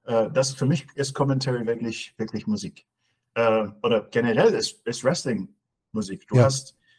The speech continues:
Speaker 1: die Wrestler im Ring, die dann als, als, äh, äh, Dirigenten das Ganze führen.
Speaker 2: Mhm.
Speaker 1: Äh, das Publikum ist Teil von der Musik.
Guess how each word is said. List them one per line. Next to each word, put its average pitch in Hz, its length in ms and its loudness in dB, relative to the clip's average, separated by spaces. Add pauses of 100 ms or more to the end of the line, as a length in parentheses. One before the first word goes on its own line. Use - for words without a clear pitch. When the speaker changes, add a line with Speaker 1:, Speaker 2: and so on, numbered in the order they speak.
(180)
Speaker 1:
die 110 100 -2
Wrestler 143 360 2
im 104 140 0
Ring, 226 360 2 (640)
die 117 100 -4
dann 107 480 -4 (120)
als, - 480 -6
als, - 560 -10
äh, 104 60 -6
äh, 104 500 -2 (280)
Dirigenten 127 640 0 (640)
das 107 160 -2
Ganze 120 280 -4
führen. 208 600 -2
Speaker 2:
Mhm. 120 320 0 (200)
Speaker 1:
Äh, 113 280 2
das - 180 -8
Publikum 170 640 2
ist 147 280 0
Teil 151 220 0
von 151 200 -6
der 151 100 -2
Musik. 135 480 -4